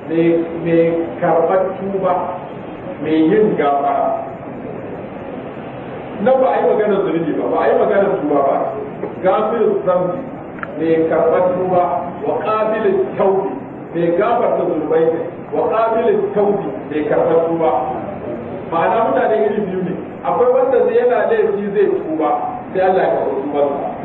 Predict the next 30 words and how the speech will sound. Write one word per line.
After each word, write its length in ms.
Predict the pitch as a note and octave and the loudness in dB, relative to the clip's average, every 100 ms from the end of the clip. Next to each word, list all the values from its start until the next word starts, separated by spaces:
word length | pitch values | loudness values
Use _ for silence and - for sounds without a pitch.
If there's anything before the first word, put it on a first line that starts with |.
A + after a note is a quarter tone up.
| - | -8
Akwai 260 | - E3 A3 | -2 0 2
kuma 220 | A3+ B3+ | 2 2
wanda 320 | B3+ B3+ C4 | 2 2 2
zai 220 | A3+ A3+ G#3+ | 2 2 2
mutu 260 | G#3 - | 2 0
bai 160 | E3 D3+ | -4 -4
tuba 280 | - D3 C#3+ | -4 -2 0
ba. 160 | C3+ - - - - - - - - - - - - - - - - | 0 0 -2 -6 -10 -12 -12 -14 -14 -12 -12 -12 -12 -12 -12 -12 -6
To 120 | F#3 | 2
wanda 280 | F#3 - - | 2 4 4
ya 80 | - | 4
mutu 220 | B3 - | 2 2
bai 140 | G3 - | 2 2
tuba 280 | G#3 G#3+ G#3 | 2 2 2
ba, 160 | G#3 G3+ G3+ | 2 2 0
idan 380 | - F#3+ A#3 B3+ B3+ | 0 2 4 4 4
laifinsa 680 | C4+ C4+ - A3 A3 A3+ | 4 4 4 2 0 0
bai 200 | - E3+ | 0 2
kai 200 | E3 F#3 F#3 | 2 2 4
shirka 340 | F#3+ F#3+ - | 4 4 4
ba, 120 | - - | 2 2
ko 160 | - F#3+ | 2 2
fi 120 | - | 2
mashi'atin 460 | E3+ - - - - | 2 0 0 0 0
Allah 220 | - - | 0 2
ta'ala. 480 | - - - - G#3+ - | 0 0 -4 -4 -2 -2
In 200 | - - | 2 4
sha'a 280 | G3 G3+ - | 4 4 2
ghafara 340 | - - F#3+ F3+ | 2 2 2 2
lahu, 220 | - - | 2 2